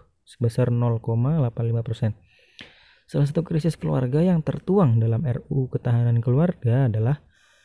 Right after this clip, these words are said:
perceraian, sebagaimana dalam pasal tujuh puluh empat ayat tiga C, pemerintah daerah juga wajib melaksanakan penanganan krisis keluarga. Eh, apa nih? Keluar-, keluar-, keluarga.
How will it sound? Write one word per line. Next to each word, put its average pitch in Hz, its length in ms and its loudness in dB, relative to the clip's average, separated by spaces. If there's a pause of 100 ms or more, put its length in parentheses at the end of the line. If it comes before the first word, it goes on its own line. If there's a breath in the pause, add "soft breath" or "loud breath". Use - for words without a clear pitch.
(320 soft breath)
perceraian, 120 720 0
sebagaimana 117 880 2
dalam 117 240 0
pasal 117 240 -2
tujuh 117 240 0
puluh 131 160 2
empat - 160 -6
ayat 120 160 0
tiga 113 240 -2
C, 143 240 2
pemerintah 123 560 0
daerah 131 480 0
juga 120 400 2
wajib 123 240 0
melaksanakan 117 640 -2
penanganan 127 400 -2
krisis - 640 -6
keluarga. 117 1040 -2
Eh, 147 100 2 (1300 soft breath)
apa - 80 -10
nih? 117 240 -6
Keluar-, 127 560 0
keluar-, 120 640 -4
keluarga. 120 640 2